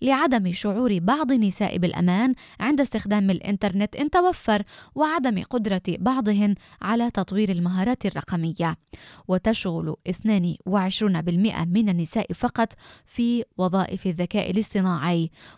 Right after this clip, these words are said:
وتنوه إلى أن ثمانية وثلاثين بالمئة منهن تعرضن للعنف على الإنترنت تبعًا لدراسة أجريت على إحدى وخمسين دولة.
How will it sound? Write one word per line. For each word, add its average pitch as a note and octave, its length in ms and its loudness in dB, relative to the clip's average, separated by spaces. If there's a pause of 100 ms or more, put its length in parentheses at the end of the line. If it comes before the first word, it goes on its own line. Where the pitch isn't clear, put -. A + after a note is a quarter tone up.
(100)
وتنوه G3 760 2
إلى G3+ 140 2
أن A3+ 260 0
ثمانية F#3+ 580 2
وثلاثين G#3 880 0
بالمئة G3 500 2
منهن F#3 460 0 (360)
تعرضن C#4+ 680 0 (100)
للعنف F#3 520 0
على G#3+ 180 2
الإنترنت F#3 560 0 (340)
تبعًا G3 320 0
لدراسة A3 640 0 (100)
أجريت G#3 500 -2
على A#3 380 -2 (120)
إحدى F#3 400 0 (340)
وخمسين G3 680 -2
دولة. E3 400 0